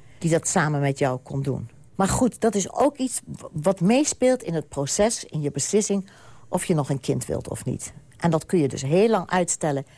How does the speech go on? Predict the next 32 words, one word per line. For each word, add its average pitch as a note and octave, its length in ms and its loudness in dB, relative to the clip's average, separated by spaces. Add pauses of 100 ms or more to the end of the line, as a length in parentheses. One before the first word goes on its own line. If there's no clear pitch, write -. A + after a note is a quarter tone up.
(340)
hè, G#3+ 240 0
in E3 100 0
de D3+ 80 4
hoop D3+ 280 0
van, C3+ 300 -6
ooit F#3 280 0
komt E3 260 -2
er D3+ 80 -6
misschien C#3+ 320 -4
nog B2+ 160 -6
iemand. B2+ 440 -2
En E3+ 140 -2
toen E3 100 -2
dacht D3+ 220 -2
ik, C#3+ 160 -6
"Ja, E3+ 140 2
dat - 200 -6
moet E3 200 2
in D#3+ 160 0
deze D#3 260 4
eindbeslissing D3 600 -2
natuurlijk C#3+ 340 0
niet E3+ 120 2
meespelen... D3 460 2
want D3+ 140 0
dan D3 220 -4
doe F3 220 4
ik F#3 80 0
het F3 100 2
dus B2 160 -6
niet E3+ 180 -2
meer." E3 260 0